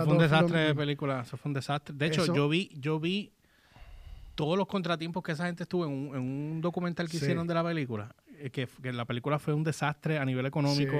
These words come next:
Speaker 2: Sí, la película fue un,
Speaker 1: Fue una
Speaker 2: fue un flop
Speaker 1: porquería,
Speaker 2: de,
Speaker 1: fue
Speaker 2: de
Speaker 1: un,
Speaker 2: tres
Speaker 1: pero
Speaker 2: pares.
Speaker 1: bien mala, mala,
Speaker 2: Lo que,
Speaker 1: malísima.
Speaker 2: tú sabes,
Speaker 1: Pero se
Speaker 2: pero
Speaker 1: convirtió en un clásico.
Speaker 2: se co-, no, y un culto,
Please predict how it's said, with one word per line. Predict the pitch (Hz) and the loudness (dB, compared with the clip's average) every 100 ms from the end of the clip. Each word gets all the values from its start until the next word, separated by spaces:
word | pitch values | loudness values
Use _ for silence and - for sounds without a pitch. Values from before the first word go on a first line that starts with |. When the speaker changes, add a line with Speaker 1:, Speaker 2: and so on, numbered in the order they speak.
| 143 | 0
Speaker 2:
Sí, | 135 | 0
la | 165 151 | -2 -4
película | 147 123 120 | -4 -6 -8
fue | 117 | -8
un, | 131 160 190 196 | -6 -4 -6 -4
Speaker 1:
Fue | 139 | -2
una | 147 | 0
Speaker 2:
fue | 170 - 135 | 0 -2 -2
un | |
flop | 156 | 0
Speaker 1:
porquería, | 185 - 175 - | 0 2 2 0
Speaker 2:
de, | 190 160 | -2 -4
Speaker 1:
fue | 160 | -4
Speaker 2:
de | 151 | -4
Speaker 1:
un, | |
Speaker 2:
tres | 147 | -4
Speaker 1:
pero | 139 120 | -4 -2
Speaker 2:
pares. | 151 147 | -2 0
Speaker 1:
bien | 127 143 | 0 2
mala, | 147 127 143 139 | 2 2 0 -2
mala, | 123 135 | -2 -2
Speaker 2:
Lo | 143 151 139 | 0 0 0
que, | 139 | -4
Speaker 1:
malísima. | 107 104 110 - - 117 | -4 -8 -10 -10 -10 -6
Speaker 2:
tú | 151 | -4
sabes, | 151 | 0
Speaker 1:
Pero | 151 143 | 2 4
se | |
Speaker 2:
pero | 151 | 4
Speaker 1:
convirtió | 147 143 131 | 2 0 0
en | 143 | -2
un | 151 | -2
clásico. | 156 170 131 110 | -4 -4 -6 -12
Speaker 2:
se | - 156 | -10 -10
co-, | 165 - | -10 -8
no, | 160 190 | -4 0
y | 220 180 | 0 0
un | 165 | -2
culto, | - 185 208 160 | 0 -2 0 -4